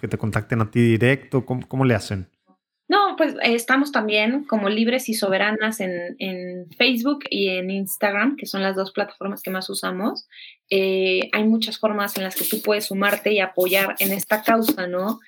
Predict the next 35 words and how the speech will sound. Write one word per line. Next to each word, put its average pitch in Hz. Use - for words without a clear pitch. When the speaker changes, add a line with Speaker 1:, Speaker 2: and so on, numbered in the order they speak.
Speaker 2:
Eh, 190
la 208
realidad 214
es 240
que 247
aquí 240
sí 220
somos 226
un 220
poco 220
más 202
estratégicos 208
en 208
el 190
tema 208
de, 190
pues, 190
no, 208
no, 208
que 190
nuestra 190
primera 208
carta 208
no 202
sea 190
"soy 196
católica, 220
feminista", 196
sino, 208
Speaker 1:
Ujú. 220
Speaker 2:
"No, 214
a 190
ver, 190
yo 202
soy, -